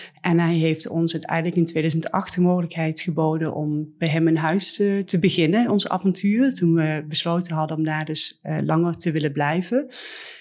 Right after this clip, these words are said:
En ik was net afgestudeerd met de fotoacademie, dus ik kon daar aan de slag gaan als fotojournalist.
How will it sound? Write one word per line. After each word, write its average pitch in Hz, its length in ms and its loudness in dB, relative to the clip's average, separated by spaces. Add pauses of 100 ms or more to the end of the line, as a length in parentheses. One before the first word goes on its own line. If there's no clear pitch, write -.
(100)
En 170 140 4
ik 165 100 2
was 156 160 -4
net 175 220 2
afgestudeerd 156 580 -2
met 156 160 0
de - 60 -4
fotoacademie, 180 920 -2
dus 175 160 0
ik 165 100 -6
kon 156 220 -6
daar 147 380 -2
aan 160 120 -4
de 160 60 -2
slag - 280 -2
gaan 143 220 -2
als 147 140 -2
fotojournalist. 160 1080 -2